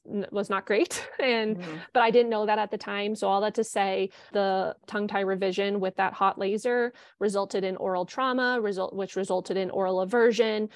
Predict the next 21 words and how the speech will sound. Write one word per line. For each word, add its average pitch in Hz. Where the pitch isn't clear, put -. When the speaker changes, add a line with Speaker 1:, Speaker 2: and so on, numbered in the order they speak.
Speaker 1:
which 208
has 202
now 190
sent 190
us 190
on 190
this 185
whole 190
journey 185
of 180
feeding 190
issues 196
with 190
my 185
son. 185
He 202
actually, 190
it -
was 202
a 190
behavioral 190